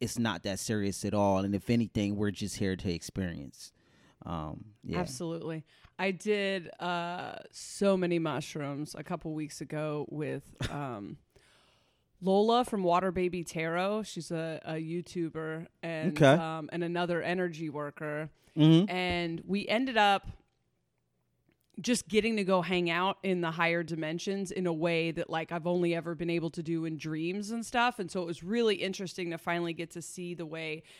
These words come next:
Speaker 2: that the three D reality exists and then the higher dimensions exist, like, Photoshop layers on top of it.
Speaker 1: Right.
Speaker 2: So at one point I'm sitting in the sink, eh, but we're on a spaceship. Like, the entire house looks like a spaceship. All three of us are seeing a spaceship.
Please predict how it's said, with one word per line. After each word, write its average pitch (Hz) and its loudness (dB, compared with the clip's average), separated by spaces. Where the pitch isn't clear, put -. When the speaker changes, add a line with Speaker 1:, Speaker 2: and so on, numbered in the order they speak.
Speaker 2:
that 185 0
the 180 0
three 247 0
D 226 0
reality 180 0
exists 170 -2
and 170 -4
then 165 -2
the 156 -4
higher 170 0
dimensions 165 -4
exist, 165 -6
like, 151 -6
Photoshop 208 0
layers 226 -4
on 175 -2
top 175 -4
of 214 -8
it. 254 0
Speaker 1:
Right. 110 4
Speaker 2:
So 233 -4
at - -4
one 254 0
point 226 -4
I'm 190 -4
sitting 208 -2
in 180 0
the 165 -4
sink, 208 -2
eh, 190 -2
but 202 0
we're 240 2
on 214 2
a 185 0
spaceship. - -6
Like, 185 -2
the 196 -2
entire 214 4
house 202 4
looks 208 -2
like 196 0
a 180 2
spaceship. 180 0
All 175 -2
three 202 -2
of 190 -2
us 190 -4
are 180 -2
seeing 202 -2
a 185 2
spaceship. 175 -2